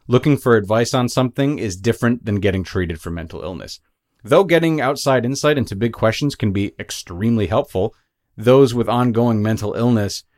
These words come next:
will find the most help by seeking out the right therapist for them. So if this is you, please start or continue work in therapy. Shake up therapists until you find the right match.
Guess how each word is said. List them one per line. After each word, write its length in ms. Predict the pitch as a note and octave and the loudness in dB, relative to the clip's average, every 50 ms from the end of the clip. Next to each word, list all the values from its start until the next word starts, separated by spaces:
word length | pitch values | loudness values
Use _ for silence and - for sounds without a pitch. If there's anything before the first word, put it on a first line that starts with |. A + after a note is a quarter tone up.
| _ _ _ | _ _ _
will 200 | - A#2+ C3 C3 | 4 6 6 6
find 320 | - - B2+ A#2+ A#2 G#2+ G#2 | 6 4 2 2 2 2 2
the 40 | |
most 260 | G2+ G2+ G2 F#2+ - - | 0 0 0 -2 -2 -2
help 200 | G2+ F#2 - - | -2 -2 -2 -2
by 120 | F#2 F2+ | -4 -4
seeking 400 | - - - G#2 - G2 F#2+ F2+ | -4 -4 -6 -6 -4 -4 -2 -2
out 140 | F#2 F2+ - | -2 -2 -2
the 100 | F2+ E2+ | -2 -2
right 220 | F2 F2 E2+ - | -2 -2 -4 -4
therapist 480 | - F2 F2 F2 E2 - E2+ D#2 - - | -4 -4 -4 -4 -4 -6 -8 -10 -12 -14
for 100 | - - | -16 -16
them. 180 | C#2+ B1+ - E2 | -16 -16 -16 -18
So 320 | - - A2+ G2 F2 - - _ _ _ _ _ | -8 -4 -2 -2 -2 -2 -6 _ _ _ _ _
if 160 | - C3+ C3+ | -2 -2 0
this 180 | - F#3 F3 - | 2 0 2 2
is 180 | E3+ C#3+ A2 A2 | 2 2 4 4
you, 140 | A2 G#2+ | 4 2
please 320 | G2+ - - D#3+ E3+ E3 - | 2 0 -2 -2 -2 -2 0
start 400 | - C#3+ B2+ A#2+ A#2 A#2 - - _ _ _ _ _ _ | 2 4 4 4 4 2 0 -8 _ _ _ _ _ _
or 140 | - A2 A2 | 0 0 0
continue 520 | - - G#2 - - - A#2+ A#2 A2+ A2 | 2 0 -2 -2 2 4 4 6 6 4
work 280 | G#2+ G2+ G2+ G2+ G2+ - | 4 4 2 2 2 0
in 100 | G#2 F2+ | -4 -6
therapy. 580 | - - F#2+ F#2 F#2 F2+ - G2 F#2+ F#2 F#2 - - | -2 0 2 2 2 2 2 0 0 -2 -2 -6 -10
Shake 300 | - - - A2 A2+ - | -6 -2 0 0 2 2
up 160 | A#2 - - | -2 -2 0
therapists 460 | A2 G#2+ G#2 G#2 - - G#2 - - | 2 4 4 4 2 0 -2 -2 -2
until 220 | G2+ F2+ - G#2+ G2+ | -4 -2 0 0 -2
you 100 | G2 F#2 | -2 0
find 260 | - G#2 G2+ G2 F#2+ | 0 0 2 2 2
the 80 | F#2+ | 2
right 220 | F#2 F#2 F#2 F#2 - | 4 2 2 2 0
match. 340 | F2+ F2+ F#2 F2+ - - | 0 0 0 -2 -4 -6